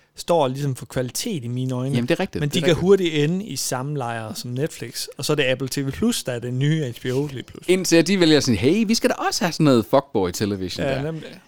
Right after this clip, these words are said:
Speaker 2: Der, hvor jeg bliver nervøs, det er, H B O er i forvejen ikke særlig gode på grænsefladen. Jeg har rantet mange gange om H B O.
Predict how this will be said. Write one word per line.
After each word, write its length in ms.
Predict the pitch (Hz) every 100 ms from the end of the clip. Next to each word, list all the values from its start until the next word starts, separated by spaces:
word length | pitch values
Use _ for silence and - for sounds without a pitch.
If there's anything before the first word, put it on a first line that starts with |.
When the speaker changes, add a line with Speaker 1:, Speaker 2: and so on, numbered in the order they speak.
| _ _
Speaker 2:
Der, 120 | 147 143
hvor 80 |
jeg 120 | 113 123
bliver 140 | 107
nervøs, 380 | 85 90 82 -
det 220 | 131 117
er, 160 | 101 107 - _ _ _ _ -
H 120 | 113
B 40 | 110
O 400 | 110 117 135 156 _
er 120 | 107 104
i 100 | 147 -
forvejen 560 | - 294 262 185 156 139
ikke 320 | 156 180 170
særlig 480 | 135 - 131 143 147
gode 180 | 131 127
på 80 | -
grænsefladen. 560 | 87 92 - 90 85 - -
Jeg 100 | 139
har 240 | 143 113 85 104
rantet 260 | 110 127
mange 420 | 101 95 110 123
gange 360 | 90 73 80 87 98
om 300 | 95 87 82 - _ _ _ _ -
H 40 | 95 -
B 20 |
O. 200 | 78